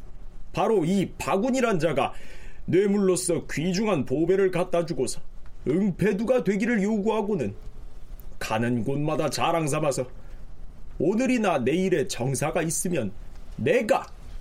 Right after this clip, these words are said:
마땅히 응패두가 될 것이다라고 하였사옵니다. 이 사람이 권력자를 배경으로 삼아서 외람된 짓을 한 것이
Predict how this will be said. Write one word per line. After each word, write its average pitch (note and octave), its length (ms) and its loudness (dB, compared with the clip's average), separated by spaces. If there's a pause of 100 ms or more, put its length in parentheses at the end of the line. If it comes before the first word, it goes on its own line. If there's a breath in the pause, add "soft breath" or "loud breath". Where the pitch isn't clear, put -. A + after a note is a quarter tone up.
(140)
마땅히 C#3+ 600 0
응패두가 F#3+ 680 2
될 G3+ 220 2
것이다라고 A#3 720 0
하였사옵니다. B3 800 0 (1400 loud breath)
이 A#3 140 2
사람이 G#3+ 440 4
권력자를 G3 640 2
배경으로 F#3+ 520 2
삼아서 D#3+ 420 0
외람된 G3 560 2
짓을 A#3+ 320 2
한 G#3+ 160 0
것이 F#3+ 360 2